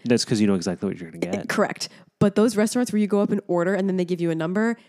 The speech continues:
Speaker 2: anxiety, guys. It gives me anxiety. And I don't have a ton of anxiety, but there are certain
Speaker 1: I have
Speaker 2: things
Speaker 1: a
Speaker 2: going
Speaker 1: ton
Speaker 2: to
Speaker 1: of
Speaker 2: the, to the
Speaker 1: anxiety.
Speaker 2: gas station used to really
Speaker 1: That's 'cause you
Speaker 2: do
Speaker 1: don't
Speaker 2: it.
Speaker 1: like it when
Speaker 2: Going
Speaker 1: guys
Speaker 2: to
Speaker 1: sexually harass you.
Speaker 2: banks
Speaker 1: That's 'cause
Speaker 2: used to
Speaker 1: peop-,
Speaker 2: do it.
Speaker 1: that, and going to Home Depot, 'cause people
Speaker 2: I still
Speaker 1: hoot and
Speaker 2: can't do Home
Speaker 1: holler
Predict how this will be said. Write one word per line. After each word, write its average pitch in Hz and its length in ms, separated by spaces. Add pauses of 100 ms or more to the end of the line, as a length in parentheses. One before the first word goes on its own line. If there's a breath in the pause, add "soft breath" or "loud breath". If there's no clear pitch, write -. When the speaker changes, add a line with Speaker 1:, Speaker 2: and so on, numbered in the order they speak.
(260 soft breath)
Speaker 2:
anxiety, 156 640
guys. 165 340
It 151 80
gives 180 180
me 208 80
anxiety. 170 480
And 220 200
I 285 180
don't 571 200
have 349 180 (120)
a - 80
ton 311 220
of 359 120
anxiety, 269 420
but 202 160
there 196 120
are 190 60
certain 339 420
Speaker 1:
I - 60
have 320 140
Speaker 2:
things 151 120
Speaker 1:
a - 200
Speaker 2:
going 220 220
Speaker 1:
ton 165 80
Speaker 2:
to 170 100
Speaker 1:
of 147 60
Speaker 2:
the, 226 40
to - 0
the 104 60
Speaker 1:
anxiety. 175 560
Speaker 2:
gas 175 240
station 302 500 (280 soft breath)
used 240 260
to 277 80
really 240 360
Speaker 1:
That's - 140
'cause 135 240
you 135 80
Speaker 2:
do 135 60
Speaker 1:
don't 127 80
Speaker 2:
it. 107 60
Speaker 1:
like 110 200
it 110 40
when 107 100
Speaker 2:
Going 202 160
Speaker 1:
guys 214 100
Speaker 2:
to - 80
Speaker 1:
sexually 202 220
harass 180 420
you. - 80
Speaker 2:
banks - 240
Speaker 1:
That's - 160
'cause 247 80
Speaker 2:
used 262 160
to 220 80
Speaker 1:
peop-, 220 60
Speaker 2:
do 269 200
it. 294 220
Speaker 1:
that, - 160
and 95 180
going 95 180
to 95 40
Home 98 120
Depot, 95 380
'cause - 140
people 120 300
Speaker 2:
I - 20
still 208 120
Speaker 1:
hoot - 0
and 196 80
Speaker 2:
can't 170 120
do 156 60
Home 165 160
Speaker 1:
holler - 20